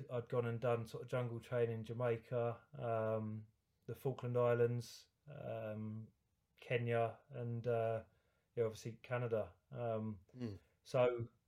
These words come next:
Speaker 1: yeah, one of the things, like I said, when, when I was a sort of teenager wanting to join, I wanted to go and see the parts of the world that, you know, your, your holiday companies wouldn't necessarily go to. Um,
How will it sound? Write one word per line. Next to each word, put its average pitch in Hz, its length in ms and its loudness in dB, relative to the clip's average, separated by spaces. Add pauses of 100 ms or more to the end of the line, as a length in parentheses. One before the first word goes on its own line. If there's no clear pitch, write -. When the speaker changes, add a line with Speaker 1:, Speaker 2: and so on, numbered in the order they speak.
(840)
Speaker 1:
yeah, 139 180 6
one 143 180 6
of 139 80 2
the 135 60 2
things, 135 300 0
like 131 180 2
I 131 40 0
said, 135 260 0
when, 127 240 2
when 135 160 0
I 135 40 2
was 131 160 0
a 123 80 -6
sort 151 180 -2
of - 100 -10
teenager 131 480 0
wanting 131 240 2
to 120 120 -8
join, 135 540 4 (800)
I 127 40 6
wanted 123 280 4
to - 100 -6
go 123 160 6
and 120 100 2
see 131 240 0
the 120 60 -2
parts 123 380 2
of 120 60 -4
the 120 40 4
world 120 480 6
that, 123 240 6 (240)
you 131 80 -4
know, 117 140 4
your, 113 300 6 (480)
your 120 100 0
holiday 120 260 4
companies 117 420 -2
wouldn't 123 200 -4
necessarily 117 480 2
go 117 200 4
to. 110 320 -2 (220)
Um, 113 460 0